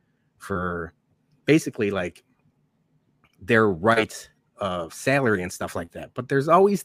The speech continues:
things that come up, um, all over the place. And I feel like the United States, they finally got their eye on the prize. So I'm excited. It's, it's,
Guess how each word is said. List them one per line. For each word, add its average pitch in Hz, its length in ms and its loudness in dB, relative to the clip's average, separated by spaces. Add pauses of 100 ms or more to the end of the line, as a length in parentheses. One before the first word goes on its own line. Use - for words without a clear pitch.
things 139 280 2
that 113 140 -6
come 110 300 -2
up, - 220 -10 (640)
um, 82 320 -12 (460)
all 120 200 2
over 95 180 -2
the 82 80 -8
place. - 380 -18
And 98 140 -8
I 98 60 -6
feel 185 360 2
like 101 400 -2 (960)
the 82 80 -16
United 113 280 -4
States, - 500 -2 (140)
they 95 140 -12
finally 120 540 -4
got 113 260 -4
their 104 220 -2
eye 104 240 -6
on 101 140 -4
the 92 80 -6
prize. 90 460 -6
So 98 140 -8
I'm 120 140 2
excited. 113 640 2
It's, - 240 -20
it's, 98 240 -10